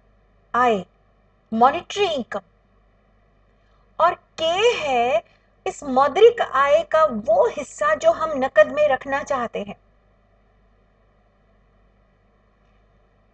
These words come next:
अब देखिए, ये जो वाई है, ये है मौद्रिक आय। मौद्रिक आय क्या होती है? देश में जितनी वस्तुओं और सेवाओं का उत्पादन हुआ,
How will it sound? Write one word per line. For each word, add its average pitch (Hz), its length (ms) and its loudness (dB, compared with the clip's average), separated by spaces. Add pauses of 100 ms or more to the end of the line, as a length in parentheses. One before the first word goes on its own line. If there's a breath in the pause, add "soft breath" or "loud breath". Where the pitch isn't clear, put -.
(760)
अब 403 120 4
देखिए, 403 260 4
ये 440 120 6
जो 415 140 2
वाई 339 360 0
है, 240 300 -6 (1000)
ये 302 160 -4
है 330 200 0
मौद्रिक 277 400 2
आय। 165 220 -2 (960)
मौद्रिक 339 360 4
आय 440 160 4
क्या 427 180 -2
होती 247 340 -2
है? 170 100 -6 (1200)
देश 285 340 0
में 294 200 -4
जितनी 320 300 -4
वस्तुओं 277 440 0
और 453 120 2
सेवाओं 254 400 2
का 302 100 2
उत्पादन 254 540 0
हुआ, 254 280 -2